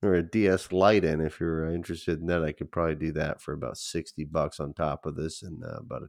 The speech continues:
two-year warranty costs you another twenty bucks. What do you think about that? <laughs> It's like, shut the fuck up.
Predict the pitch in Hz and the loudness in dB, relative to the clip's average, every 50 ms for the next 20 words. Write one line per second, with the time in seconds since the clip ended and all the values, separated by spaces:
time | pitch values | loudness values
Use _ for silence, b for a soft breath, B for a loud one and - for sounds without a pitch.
0 | _ - - 101 92 85 82 78 80 80 78 78 78 - - 76 - - 73 73 | _ -2 -2 0 0 0 0 0 0 0 -2 -2 -4 -6 -8 -10 -8 -6 -6 -6
1 | 73 - - 69 - - - - - 87 85 - - - - - - - _ - | -6 -8 -10 -12 -12 -12 -14 -12 -10 -8 -8 -8 -10 -10 -12 -12 -12 -14 _ -20
2 | _ _ _ _ _ _ _ _ _ _ - 101 98 90 90 87 80 80 82 80 | _ _ _ _ _ _ _ _ _ _ -2 0 0 2 2 0 0 2 2 2
3 | 71 69 67 67 67 - - - _ _ - - - _ - 127 - - - - | 2 2 2 0 0 -2 -6 -10 _ _ -14 -14 -8 _ -8 -8 -8 -14 -12 -10
4 | - - - 139 135 135 - 156 - - - 117 - _ - - 92 98 104 104 | -8 0 0 0 0 2 -2 -6 -4 -2 -2 -2 -2 _ -8 -4 0 0 0 0
5 | - | -2